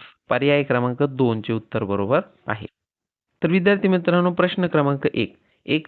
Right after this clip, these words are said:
ते शंभर या संख्यांमध्ये पाच हा अंक जास्तीत जास्त किती वेळा येतो? सोपा प्रश्न आहे. सुरुवातीलाच आपण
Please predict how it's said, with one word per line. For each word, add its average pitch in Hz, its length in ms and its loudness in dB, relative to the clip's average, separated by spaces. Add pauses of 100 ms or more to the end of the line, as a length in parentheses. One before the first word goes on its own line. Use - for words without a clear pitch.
ते 208 100 2
शंभर 165 540 2
या 156 200 2
संख्यांमध्ये 147 680 0
पाच 147 380 -2
हा 139 120 0
अंक 127 200 -2
जास्तीत 135 440 0
जास्त 123 300 -2
किती 196 240 0
वेळा 117 180 2
येतो? 85 200 -10 (1120)
सोपा 165 280 0
प्रश्न 156 320 2
आहे. 135 140 -4 (260)
सुरुवातीलाच 165 580 2
आपण 147 260 2